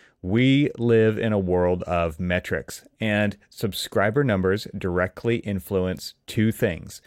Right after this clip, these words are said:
my ability to attract sponsors that help keep this show going, and my ability to attract high-profile guests, which is great for you.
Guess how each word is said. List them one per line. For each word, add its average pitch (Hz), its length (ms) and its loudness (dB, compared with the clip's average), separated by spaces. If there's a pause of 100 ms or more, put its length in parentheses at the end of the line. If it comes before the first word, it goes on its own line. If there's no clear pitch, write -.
(360)
my 104 180 2
ability 113 500 2
to 110 180 -2
attract 87 320 -2
sponsors 131 540 0
that 87 140 2
help 101 220 -2
keep 104 180 -4
this 95 120 -2
show 87 220 -2
going, 110 400 0 (500)
and 104 380 0
my 107 140 2
ability 98 520 2
to - 160 -2
attract 90 480 -2
high-profile 95 800 0
guests, 87 640 -4
which 95 260 -2
is 104 180 0
great 95 360 0
for 120 180 2
you. 120 480 2